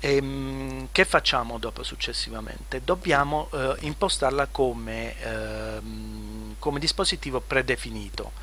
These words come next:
Eh, sempre tasto destro, s-, comparirà questa voce, una volta cliccata, cliccata su, verrà, ehm, verrà, eh, diventerà così, ecco,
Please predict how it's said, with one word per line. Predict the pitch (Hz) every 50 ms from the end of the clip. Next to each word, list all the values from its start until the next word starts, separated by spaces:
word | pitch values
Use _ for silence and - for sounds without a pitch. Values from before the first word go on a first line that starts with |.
| - - - - - - - - - -
Eh, | 139 135 131 131 127 127 127 127 127
sempre | 120 - 185 185 175 - 147 131
tasto | - 131 - - - 139
destro, | 131 123 104 - - - - - 139 170 208 - - - - - - - - - - - - - - - - - - - - - - - -
s-, | - - - -
comparirà | - 160 147 - 160 156 147 135 120
questa | - - 160 143 - - - 131
voce, | 120 120 110 104 107 - - 156 175 202 214 - - - - - - - -
una | - 139 139 139
volta | 135 160 170 - - 131 - -
cliccata, | - 151 156 151 - - - 131 110 107 110 - 143 147 170 196 - - - - - -
cliccata | - 139 131 - - 131 120 - 92 -
su, | - 156 139 156 - - - - - - - - - - - - - - - - - - -
verrà, | - 190 190 151 143 131 131 147 - - -
ehm, | - 135 127 127 127 123 123 123 123 120 120 120 120 117 120 117 120 117 120 120 117 117 117 117 117 117 117
verrà, | - 143 151 - 127 123 127 139 156 151 - - 131 120 120 120 117 117 117 117 117 117 117 117 117 117 117 117 113 113 113 113 113 117 113 110 107 - -
eh, | 107 117
diventerà | 127 131 143 143 143 - 131 120 117 -
così, | - 131 - - -
ecco, | - 101 - - - -